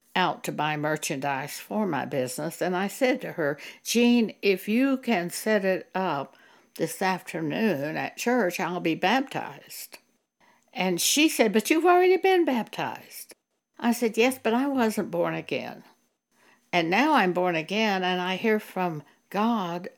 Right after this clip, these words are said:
by the Spirit of God, 'Be baptized.'"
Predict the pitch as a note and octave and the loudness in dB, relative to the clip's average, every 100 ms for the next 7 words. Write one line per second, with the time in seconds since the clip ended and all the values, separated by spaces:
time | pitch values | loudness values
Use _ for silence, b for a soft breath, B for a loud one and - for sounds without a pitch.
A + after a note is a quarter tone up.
0 | _ D#3+ D3 D#3 D3+ - - A#3+ D4 A3+ | _ -4 -4 -6 -8 -10 0 2 4 0
1 | - D#3+ D#3 D3+ D3 D#3+ D#3 G#3 E4 - | -4 -8 -6 -6 -4 -2 2 2 0 -4
2 | C3+ - - - - | -10 -10 -18 -20 -20